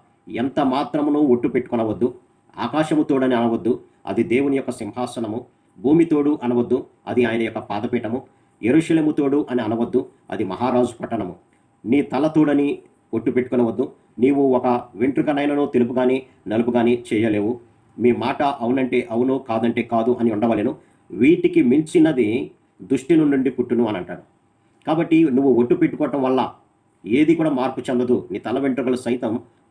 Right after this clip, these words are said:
నలుపుని తెలుపు చేయలేవు, తెలుపుని నలుపు చేయలేవు. కాబట్టి ఎందుకు నీవు అబద్ధం ఆడతావు అని అంటాడు. ఒకవేళ నీవు "ఆకాశం తోడని" పెట్టుకున్నావేమో, "దేవుని యొక్క సింహాసనం అది" అది అంటాడు. కాబట్టి దేవుని యొక్క సింహాసనం అని ఒట్టు పెట్టుకొని నీవు గనక అప్రమాణంగా ప్రమాణం చేస్తే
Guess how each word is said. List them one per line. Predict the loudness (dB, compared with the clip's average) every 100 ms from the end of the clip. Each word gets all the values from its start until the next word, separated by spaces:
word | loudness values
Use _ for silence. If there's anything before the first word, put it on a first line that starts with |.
| -4
నలుపుని | 0 0
తెలుపు | 2 0 0
చేయలేవు, | 0 4 4
తెలుపుని | 2 -2 2 0
నలుపు | 0 -4
చేయలేవు. | -4 -4 -6 _ _ _ _ -2
కాబట్టి | 0 4 4
ఎందుకు | 6 4 4
నీవు | 4 2
అబద్ధం | 0 -4 0 0
ఆడతావు | 0 0 2 2
అని | -2
అంటాడు. | -4 -8 -12 _ _ _ -10 -2
ఒకవేళ | 0 2
నీవు | 0 0
"ఆకాశం | -2 -2 0 0
తోడని" | 0 0 -2
పెట్టుకున్నావేమో, | -2 -2 -2 0 0 0 -2 _ _ _ -12
"దేవుని | 0 4 4
యొక్క | 4 0
సింహాసనం | -8 -8 -8 -6 -4 0
అది" | 0
అది | 0 -2
అంటాడు. | -4 -6 -10 -18 _ _ -2
కాబట్టి | 0 0
దేవుని | 0 2 4 4
యొక్క | 2
సింహాసనం | -2 -4 -4 -4 -4 -4
అని | -2
ఒట్టు | -2 -2
పెట్టుకొని | -4 -4 0 2 2 0 -6 _ _ 0
నీవు | 2
గనక | 2 0
అప్రమాణంగా | -4 -6 -4 -4 -2 -2 -2
ప్రమాణం | -2 -4 -4 -2 0
చేస్తే | -2 0 0 0